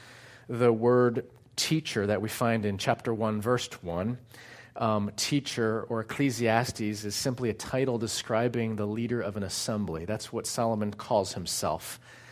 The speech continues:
as he shares thoughts on the world.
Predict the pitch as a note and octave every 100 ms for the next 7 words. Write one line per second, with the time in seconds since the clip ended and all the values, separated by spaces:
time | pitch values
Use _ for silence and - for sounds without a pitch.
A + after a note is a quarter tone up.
0 | - - G#2+ G2+ A2 G#2 G2 G2+ - A#2
1 | G#2+ G#2 G#2 - - - - A2 G#2 -
2 | - G#2+ G2+ G2 G2+ G#2 F#2+ E2+ E2+